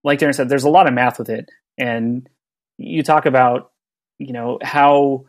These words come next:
as the ledger grows, the math gets more and more complex, and it gets longer and longer and longer to, you know, complete all of, uh, these processes, which is kind of one of the cons of, of the blockchain. But we'll get to that in a little bit. But I, I think having a ledger,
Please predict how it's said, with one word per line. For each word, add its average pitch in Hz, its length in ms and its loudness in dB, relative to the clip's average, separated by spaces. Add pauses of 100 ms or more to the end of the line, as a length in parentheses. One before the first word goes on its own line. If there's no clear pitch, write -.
(360)
as 147 460 2
the 135 100 2
ledger 131 300 2
grows, 151 540 4
the 147 120 0
math 151 240 2
gets 135 160 -4
more 131 160 0
and 123 80 -2
more 127 140 0
complex, - 480 -4
and 120 180 -8
it 110 60 -10
gets 123 200 -6
longer 135 420 2
and 127 100 -2
longer 127 240 0
and 120 120 -4
longer 117 220 -4
to, 120 160 -10
you 113 200 -6
know, 110 140 -8
complete 127 680 -6
all 127 240 0
of, 117 180 -4 (100)
uh, 117 200 -6
these 117 180 -10
processes, 135 600 -6 (340)
which 156 160 -4
is 156 80 -4
kind 196 200 0
of 180 60 0
one 143 140 0
of 120 60 0
the 117 80 -4
cons 143 380 -2
of, 117 300 -4 (140)
of 123 220 -6
the 131 60 -2
blockchain. 113 680 -2 (260)
But 127 80 -6
we'll 127 120 -2
get 143 100 0
to - 80 -6
that 139 140 -2
in 117 60 -8
a 117 60 -6
little 113 160 -6
bit. 151 300 0 (440)
But - 160 -4
I, 151 200 0
I 160 80 2
think 185 240 -4
having 185 460 -2
a 175 60 4
ledger, 127 480 2